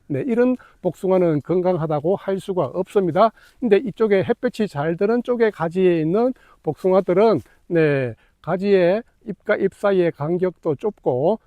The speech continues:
어, 과일도 잘 맺으면서 이렇게 성장을 하고 있습니다. 그래서 텃밭이나 정원에서 키우는 복숭아 나무는 주변의 환경에 의해서 햇볕이 잘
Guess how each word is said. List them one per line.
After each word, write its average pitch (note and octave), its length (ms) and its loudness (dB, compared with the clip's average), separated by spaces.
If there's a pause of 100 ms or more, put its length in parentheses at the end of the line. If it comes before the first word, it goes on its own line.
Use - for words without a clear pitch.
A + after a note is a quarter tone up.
(120)
어, C3+ 300 -6
과일도 D#3 640 -2
잘 C3 300 -8
맺으면서 F3 720 0
이렇게 D#3 400 -4
성장을 F3 440 -4
하고 D#3+ 260 -4
있습니다. A#2+ 500 -6 (1000)
그래서 F#3 640 4
텃밭이나 G3 800 0 (160)
정원에서 A#3+ 480 2
키우는 G#3 500 0
복숭아 F3+ 400 -2
나무는 E3+ 720 0 (340)
주변의 A#3+ 460 2
환경에 A3+ 500 0
의해서 E3+ 580 0
햇볕이 G#3 520 -4
잘 D3+ 340 -8